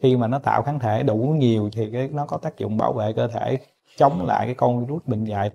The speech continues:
Thì thật sự á, những cái phương pháp nhân gian á, gần như là không có tác dụng đối với con virus dại.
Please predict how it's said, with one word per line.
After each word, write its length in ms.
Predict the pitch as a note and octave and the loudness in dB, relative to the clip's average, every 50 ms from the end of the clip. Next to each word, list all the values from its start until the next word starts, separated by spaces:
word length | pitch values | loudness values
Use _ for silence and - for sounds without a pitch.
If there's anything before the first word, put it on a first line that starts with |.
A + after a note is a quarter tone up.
| _ _ - | _ _ 0
Thì 200 | B2+ B2 A#2+ A#2 | 2 4 4 4
thật 200 | A2 C3 A#2 - | 4 2 0 2
sự 360 | - C3 A#2+ A#2+ C3 C#3 D3 D#3+ | 2 4 4 4 6 6 6 4
á, 120 | E3+ F3+ | 4 4
những 260 | E3 C3+ A#2 B2 D#3 | 2 2 2 2 2
cái 160 | E3+ E3+ E3+ | 2 2 2
phương 240 | E3 E3 D#3 D3 D3 | 2 0 0 0 0
pháp 220 | C#3+ E3 E3+ F3+ F#3 - F#3+ | 0 0 0 0 -2 -4 -8
nhân 340 | D#3+ D3+ C#3 C#3+ C#3+ C#3+ | -6 -4 -4 -2 -2 -2
gian 320 | D3 D3 C#3+ C#3+ C#3+ D3 D3+ | 0 0 0 0 0 -2 -4
á, 80 | D#3 | -4
gần 200 | D3+ C3 A#2 A2+ | -2 0 0 0
như 280 | A#2 A#2+ B2+ C3+ C3 C3 | 0 0 0 0 0 0
là 360 | B2 A#2 A2+ A2 A2 G#2+ A2 A2+ | 0 0 -2 -2 -4 -4 -6 -4
không 240 | - - D#3 D3 D3+ | 0 0 0 2 2
có 100 | E3 F3 | -2 0
tác 180 | F3+ F3+ - | -2 -2 -2
dụng 300 | D3 A#2 G#2 G#2 A2 A#2+ - - | 0 -2 0 0 -2 -4 -4 -4
đối 220 | B2 B2+ C3 C#3+ | -4 -2 -2 -2
với 80 | D3+ D3+ - | -4 -4 -4
con 200 | C3+ C3 B2+ B2+ | -2 -2 0 0
virus 200 | B2+ C3+ D3+ D3+ - | 0 0 -2 -2 -2
dại. 400 | - G#2+ G2+ G#2 G#2 G#2+ A2 A#2 | -2 0 0 0 0 -2 -4 -6